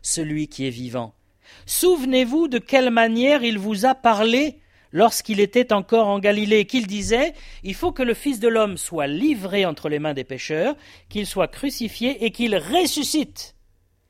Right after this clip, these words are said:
Et elles se souvinrent des paroles. Jésus avait annoncé qu'il allait être arrêté, crucifié et qu'il ressusciterait. S'il n'était pas ressuscité, il serait un menteur et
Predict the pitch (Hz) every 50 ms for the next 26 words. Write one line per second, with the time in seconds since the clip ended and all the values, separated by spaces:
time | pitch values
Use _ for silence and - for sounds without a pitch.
0 | _ _ - 165 170 180 165 - - 165 139 - - - 202 175 156 170 170 175
1 | 175 160 139 131 - - 135 123 - 107 104 104 107 107 110 _ _ - - -
2 | - - 131 127 208 226 202 233 302 277 226 185 190 175 - 202 220 269 294 302
3 | 294 262 - - - 285 262 185 131 - - - - - - - - - - -
4 | - - - 185 175 180 180 180 180 180 180 - - 196 196 180 196 196 190 -
5 | - 202 180 - - 220 214 - - 202 180 - - 208 208 202 185 151 - 190
6 | 165 156 - 165 262 285 - - 247 208 - 220 190 - - 196 190 202 254 -
7 | _ _ _ _ _ _ _ _ _ _ _ _ _ _ _ _ _ _ _ _
8 | _ _ - - - 226 220 214 208 196 - 185 - - 233 220 208 202 - -
9 | 180 - - 185 - - 196 196 208 220 - _ - - _ _ _ _ 165 151
10 | - - - 190 175 160 165 185 202 196 190 - 196 180 180 185 202 220 214 _
11 | _ _ _ _ - - - 165 175 170 165 156